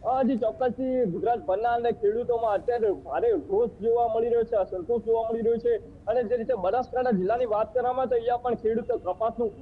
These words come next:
ઉત્પાદન કરતા હોય છે. જો કે હાલ જે રીતે કેન્દ્ર સરકારનો નિર્ણય છે, તેના વખોડી કાઢતા ખેડૂતો છે, તેઓ હવે આંદોલનના માર્ગે જ વળે, તે, તેમાં પણ નવાઈ નહીં. કારણ કે જે રીતે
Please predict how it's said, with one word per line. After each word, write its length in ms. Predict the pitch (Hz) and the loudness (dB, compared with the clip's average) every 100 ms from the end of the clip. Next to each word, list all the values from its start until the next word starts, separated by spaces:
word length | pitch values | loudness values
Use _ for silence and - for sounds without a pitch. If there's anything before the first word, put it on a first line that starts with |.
| - | -2
ઉત્પાદન 440 | 202 190 247 247 226 | -2 0 -2 0 0
કરતા 300 | 202 - 226 | -2 0 2
હોય 240 | 226 233 | 2 2
છે. 140 | 311 | 2
જો 160 | 233 240 | 2 0
કે 160 | 240 233 | 0 -2
હાલ 280 | 202 233 | 0 -2
જે 400 | 190 - - 185 | -2 -6 -8 -2
રીતે 400 | 214 233 247 220 | -2 0 2 2
કેન્દ્ર 300 | 185 202 220 | 2 0 0
સરકારનો 440 | 233 226 247 240 226 | 0 -2 0 0 0
નિર્ણય 360 | 180 202 247 | 0 0 0
છે, 160 | 247 254 | 2 0
તેના 360 | 240 226 240 - - - | 2 2 2 -2 -8 -6
વખોડી 340 | 185 240 247 | -2 0 0
કાઢતા 340 | 247 226 226 240 | 0 -2 0 -2
ખેડૂતો 520 | 214 220 247 262 240 | 2 0 2 0 0
છે, 220 | 233 254 | 2 0
તેઓ 380 | 247 247 214 202 | 2 2 2 2
હવે 180 | 233 - - 170 | 2 0 -6 -4
આંદોલનના 760 | 202 233 254 254 247 247 220 - - | 0 0 0 0 -2 -2 -4 -8 -8
માર્ગે 440 | 180 214 233 254 | -2 0 2 0
જ 80 | 220 | 0
વળે, 420 | 190 180 226 254 | -2 0 0 0
તે, 240 | 247 220 226 208 185 | 0 2 2 2 0
તેમાં 280 | 226 247 247 | 0 0 -2
પણ 120 | 240 | 0
નવાઈ 280 | 190 226 240 | 2 2 0
નહીં. 180 | 254 | 0
કારણ 280 | 247 226 233 | 0 0 0
કે 100 | 226 | 0
જે 120 | 214 | 0
રીતે 420 | 220 233 226 - | 0 0 0 -2